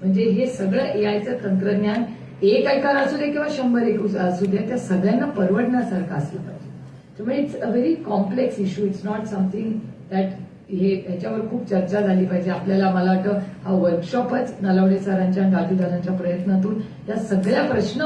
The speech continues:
मांडण्यासाठी केलेला आहे. तर अशाच कॉन्फरन्सेस झाल्या पाहिजेत, चर्चा झाली पाहिजे, थोडे मतभेद झाले पाहिजेत, कारण का त्याच्यातूनच नवीन क्रांती काहीतरी घडेल. त्यामुळे दोन्ही बाजूनी चर्चा ह्या झाल्या पाहिजेत. काही अँटी एआय असतील,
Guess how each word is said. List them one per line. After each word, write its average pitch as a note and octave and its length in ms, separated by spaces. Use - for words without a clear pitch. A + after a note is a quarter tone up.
मांडण्यासाठी F#3 560
केलेला D#3+ 360
आहे. - 300
तर G3+ 180
अशाच A#3+ 460
कॉन्फरन्सेस G3+ 640
झाल्या D#3+ 320
पाहिजेत, F#3+ 360
चर्चा G#3 380
झाली F3 300
पाहिजे, F3+ 300
थोडे A#3 280
मतभेद A3+ 460
झाले F#3 320
पाहिजेत, F#3 340
कारण A3 160
का B3 160
त्याच्यातूनच B3+ 720
नवीन G#3 280
क्रांती F3+ 320
काहीतरी - 340
घडेल. - 340
त्यामुळे G#3 220
दोन्ही G#3 360
बाजूनी B3 400
चर्चा F#3+ 400
ह्या F#3+ 120
झाल्या F3 320
पाहिजेत. F3+ 380
काही F#3+ 240
अँटी G#3+ 580
एआय G#3 300
असतील, G3 360